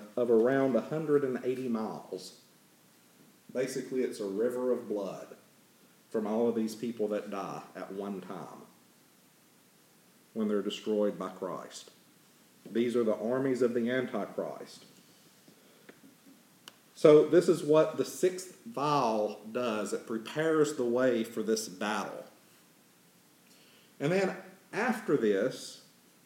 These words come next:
we see the seventh vial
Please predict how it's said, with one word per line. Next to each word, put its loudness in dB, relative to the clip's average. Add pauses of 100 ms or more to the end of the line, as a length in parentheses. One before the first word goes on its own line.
(1400)
we 4
see 2
the 2
seventh 2 (540)
vial -2